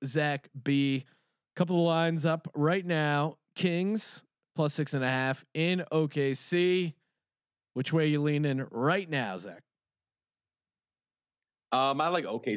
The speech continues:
Speaker 2: C there. They, they've, you know, they, they've quietly kinda earned the respect of being part of the class of the West, and I'm not too high on this Kings team.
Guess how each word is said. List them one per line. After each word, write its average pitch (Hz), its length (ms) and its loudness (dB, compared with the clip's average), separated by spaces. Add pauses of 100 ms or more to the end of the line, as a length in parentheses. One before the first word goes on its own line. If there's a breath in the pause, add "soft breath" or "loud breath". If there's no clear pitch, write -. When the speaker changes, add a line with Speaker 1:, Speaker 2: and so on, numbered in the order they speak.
(120)
Speaker 2:
C 110 100 -4
there. 110 440 -2
They, 101 180 2
they've, 101 440 0 (540)
you 104 120 2
know, 95 200 2
they, 101 220 2
they've 101 300 0
quietly 104 560 -2
kinda 101 380 -2
earned 98 420 -2
the 95 80 0
respect 104 800 -4
of 95 220 0
being 98 200 -2
part 101 200 -2
of 101 60 -6
the 98 60 -8
class 101 380 -2
of 107 60 -2
the 95 80 0
West, 104 400 -2 (360 soft breath)
and 101 260 0
I'm 101 100 -2
not 104 200 -2
too 110 120 0
high 101 200 0
on 101 60 -4
this 98 140 -6
Kings 113 320 -4
team. 107 500 0